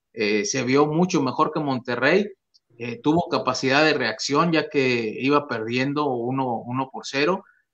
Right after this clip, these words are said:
Y, eh, creo que a diferencia de los anteriores juegos, eh,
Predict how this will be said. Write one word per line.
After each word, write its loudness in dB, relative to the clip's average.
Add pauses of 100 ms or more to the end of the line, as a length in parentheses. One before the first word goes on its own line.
(280)
Y, 2
eh, 2
creo 0
que 2
a 6
diferencia 4
de 4
los 0
anteriores -2
juegos, 4 (260)
eh, -2